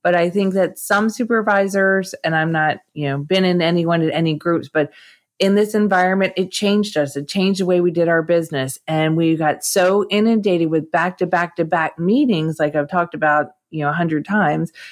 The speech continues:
We don't have those fifteen minutes in between to make a phone call and just check on some,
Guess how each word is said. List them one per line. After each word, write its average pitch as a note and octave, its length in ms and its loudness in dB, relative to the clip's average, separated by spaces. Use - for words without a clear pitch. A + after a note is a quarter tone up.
We A3 140 2
don't G#3 280 0
have G#3+ 280 2
those A3 260 2
fifteen G3 380 0
minutes E3 440 2
in F3 120 2
between D#3 540 0
to E3 140 -2
make D#3+ 240 2
a D#3+ 60 -4
phone D#3 260 0
call D3+ 200 2
and D3 180 -2
just D3 200 -4
check D3+ 220 -4
on C#3+ 180 0
some, C3+ 260 -4